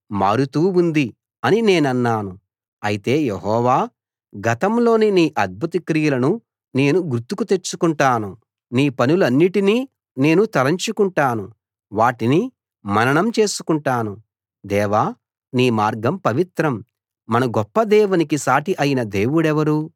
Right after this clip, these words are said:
నువ్వు అద్భుతాలు చేసే దేవుడివి. ప్రజా సమూహాల్లో నువ్వు నీ ప్రభావాన్ని ప్రత్యక్షపరిచావు. నీ గొప్ప బలంతో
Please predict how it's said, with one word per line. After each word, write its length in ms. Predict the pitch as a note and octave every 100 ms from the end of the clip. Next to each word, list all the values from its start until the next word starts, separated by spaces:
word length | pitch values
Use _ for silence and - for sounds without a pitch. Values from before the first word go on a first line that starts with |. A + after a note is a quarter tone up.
| _ _ _ _ -
నువ్వు 320 | A2+ A#2+ A2+ F3+ -
అద్భుతాలు 600 | G2 A2+ G3+ G#3+ G3+ G3
చేసే 320 | F#3 F3 F3 E3
దేవుడివి. 640 | B2+ B2+ B2 A#2 G2+ F2+ - _ _ _ _ _ _ -
ప్రజా 260 | A2 G#2 F#3+
సమూహాల్లో 840 | G#3 G#3 F3+ G#3 G3+ F#3 E3 E3 G3 - _ _ _
నువ్వు 320 | G#2+ C3+ G#3 B3 G3+
నీ 120 | F#3
ప్రభావాన్ని 720 | D3 A#2 B2 F#3+ A3 G3 F3+
ప్రత్యక్షపరిచావు. 1120 | - B2 - E3 - F#3+ D#3 C3+ B2 A2 F#2 - _ _ _ _ _ -
నీ 140 | C3+ C#3+
గొప్ప 380 | A#2 A#2+ - A3+
బలంతో 520 | F3+ F#3+ G3 F3+